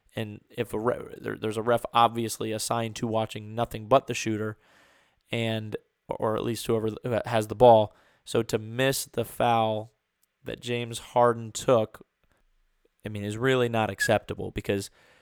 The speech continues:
clearly Livingston or Thompson, I forget which one it was, was, they were in his landing,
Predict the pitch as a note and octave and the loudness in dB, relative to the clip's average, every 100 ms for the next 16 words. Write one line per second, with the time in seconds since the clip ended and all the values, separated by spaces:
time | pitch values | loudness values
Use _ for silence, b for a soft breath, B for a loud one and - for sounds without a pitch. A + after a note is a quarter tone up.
0 | b b b _ _ _ - C3+ C#3 C3+ | b b b _ _ _ -8 0 4 4
1 | C3 B2 B2+ A#2+ B2 - C3 B2 A2 - | 4 2 0 0 -4 0 2 2 0 -2
2 | A2+ A2+ - G#2+ G#2 G#2+ G#2+ G#2 A2 A2+ | -2 -2 -2 -6 -6 -4 -2 -2 -4 -2
3 | A2+ G#2+ G#2+ G#2+ G2+ G2+ - _ _ _ | -2 0 0 0 -2 -8 -14 _ _ _
4 | _ _ _ G#2+ G#2+ G2+ - A2+ G#2 G#2 | _ _ _ -4 -2 -4 -4 -4 -2 -4
5 | _ - C#3+ C#3+ C3 A2+ A2+ B2 B2 A2 | _ -2 0 0 -4 -6 -4 -2 -2 -2
6 | G#2 G2+ | -8 -8